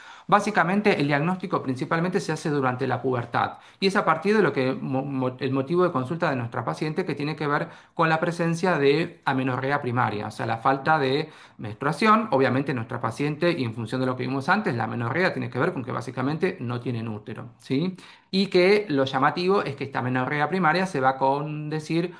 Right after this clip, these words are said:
con un desarrollo mamario, o sea, unos caracteres sexuales secundarios expresado a través de la telarca, absolutamente normal. Y esto tiene que ver con la conversión periférica que va a sufrir la testosterona en altas concentraciones que presentan estas pacientes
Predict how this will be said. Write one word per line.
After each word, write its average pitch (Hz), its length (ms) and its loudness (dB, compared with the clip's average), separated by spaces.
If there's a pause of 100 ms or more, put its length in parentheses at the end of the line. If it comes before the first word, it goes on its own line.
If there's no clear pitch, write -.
(160)
con 143 220 4
un 147 180 -2
desarrollo 131 560 0
mamario, 143 460 4
o 113 40 -4
sea, 120 320 -8
unos 120 220 -6
caracteres 131 460 0
sexuales 131 420 -2
secundarios 127 720 -2 (240)
expresado 127 480 0
a 123 60 -2
través 120 260 -2
de 127 60 0
la 143 140 2
telarca, 170 760 0
absolutamente 143 720 0
normal. 113 440 0 (300)
Y 143 60 -2
esto 135 160 -2
tiene 160 220 -4
que 196 100 0
ver 160 180 2
con 160 160 2
la 127 120 0
conversión 120 540 -2
periférica 127 600 0
que 123 100 -6
va 117 160 -2
a 117 40 -2
sufrir 139 440 -2
la 117 140 -4
testosterona 127 920 -2
en 123 160 -4
altas 127 240 -2
concentraciones 135 680 -2
que 131 80 -8
presentan 123 480 -6
estas 151 200 -6
pacientes 180 580 -2